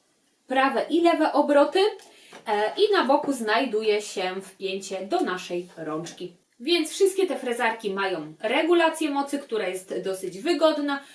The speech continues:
Tutaj jedyna frezarka, która ma zapis o tym, jakie to są obroty, ale jak wspominałam, nie jest to dużym problemem. Wszystkie mają dołączony pedał, którego nie używamy. Wszystkie mają dołączony zestaw frezów,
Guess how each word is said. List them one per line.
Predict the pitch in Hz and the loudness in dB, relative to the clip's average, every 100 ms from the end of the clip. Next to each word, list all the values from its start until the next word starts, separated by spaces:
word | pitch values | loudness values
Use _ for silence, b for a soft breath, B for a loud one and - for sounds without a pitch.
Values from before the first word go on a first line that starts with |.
| B - | B -6
Tutaj | 294 277 262 | -2 0 2
jedyna | 240 226 240 226 | 0 0 -2 -4
frezarka, | 214 214 - 185 | -6 -6 -6 -8
która | - 240 208 | -8 -4 -4
ma | 190 196 190 | -4 -6 -6
zapis | 226 220 208 185 202 | -2 -2 -4 -10 -10
o | |
tym, | 196 185 | -8 -8
jakie | 208 202 | -6 -8
to | 190 190 | -10 -8
są | 180 - | -10 -8
obroty, | 190 285 311 240 | -2 -2 -2 -4
ale | 262 285 | -2 -4
jak | 233 | -4
wspominałam, | - - 226 226 226 220 214 B B B 240 | -8 -8 -8 -4 -2 0 -2 B B B -10
nie | 247 254 | -4 -2
jest | 202 - | -4 -6
to | 190 | -8
dużym | 190 175 160 | -6 -8 -6
problemem. | 302 330 311 302 302 - b b b | -2 0 2 0 -2 -6 b b b
Wszystkie | - 359 - 381 | -2 0 0 0
mają | 330 311 311 294 262 233 | 0 0 0 -2 -4 0
dołączony | 262 269 254 262 247 | 2 2 -2 -8 -8
pedał, | 240 247 233 233 | -4 -2 -2 -4
którego | - 233 220 226 | -4 -4 -2 -4
nie | 220 | -2
używamy. | 233 233 220 220 214 214 - | -2 0 0 0 0 -4 -4
Wszystkie | - 277 - - 226 | 0 0 0 2 2
mają | 226 226 | 0 -2
dołączony | 226 226 226 220 220 | 0 -2 -4 -6 -6
zestaw | 233 - 247 - | -6 -4 -4 -2
frezów, | 277 294 208 190 | 0 0 0 -4